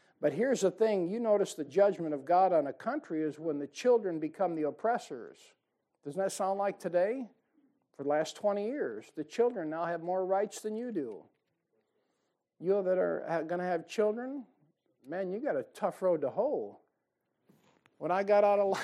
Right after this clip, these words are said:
<laughs> line as a kid, uh, mom or dad would take me out in the parking lot and wear me out, man. You do that now, you go to jail.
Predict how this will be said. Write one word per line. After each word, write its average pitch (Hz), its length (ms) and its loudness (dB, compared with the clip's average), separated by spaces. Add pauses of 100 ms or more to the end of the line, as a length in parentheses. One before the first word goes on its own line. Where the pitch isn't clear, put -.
<laughs> - 0 -
line 190 180 -2
as 190 160 -2
a 185 60 -4
kid, 214 340 0 (800)
uh, 123 120 -14 (180)
mom 175 420 -2
or 165 60 0
dad 180 220 2
would 160 100 -8
take 185 220 -2
me 180 100 -2
out 180 80 -2
in 165 60 -8
the 160 60 -10
parking 185 460 -2
lot 180 200 -2
and 139 100 -8
wear 190 240 2
me 233 180 -8
out, 277 320 -6
man. 175 400 -12 (160)
You 190 120 -4
do 180 180 0
that 170 180 2
now, 233 200 -8
you 220 120 -4
go 170 180 0
to 175 80 -6
jail. 233 640 -2